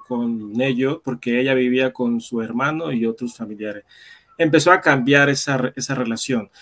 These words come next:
Entonces te pregunto a ti, que tú también tuviste ese duelo, ¿cómo ha sido la relación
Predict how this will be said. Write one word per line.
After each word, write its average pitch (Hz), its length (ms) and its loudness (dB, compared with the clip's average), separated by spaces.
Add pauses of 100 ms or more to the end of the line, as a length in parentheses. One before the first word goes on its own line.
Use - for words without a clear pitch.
Entonces 220 280 2
te 220 80 4
pregunto 185 400 4
a 175 100 2
ti, 156 160 4
que 131 120 0
tú 131 100 -2
también 139 360 2 (180)
tuviste 135 400 0
ese 123 160 -4
duelo, 120 280 -2 (260)
¿cómo 226 200 8
ha 240 80 6
sido 240 240 6
la 226 140 8
relación 185 840 6